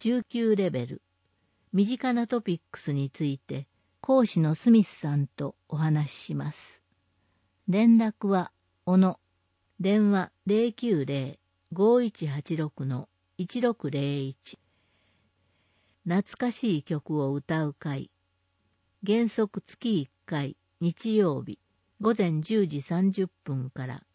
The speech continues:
公民館本館で。歌うことで脳を活性化し、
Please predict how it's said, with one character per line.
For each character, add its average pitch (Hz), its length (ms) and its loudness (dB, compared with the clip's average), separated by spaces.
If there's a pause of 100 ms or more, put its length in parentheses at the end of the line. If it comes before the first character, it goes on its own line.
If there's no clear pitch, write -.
(320)
公 226 260 2
民 220 240 2
館 135 320 -6
本 147 260 -2
館 139 380 -6
で。 131 180 -12 (680)
歌 240 340 0
う 233 60 -4
こ 233 160 -4
と 220 140 0
で 165 140 0
脳 190 420 4
を 139 60 -6
活 147 280 -8
性 151 320 -4
化 139 180 -10
し、 - 260 -10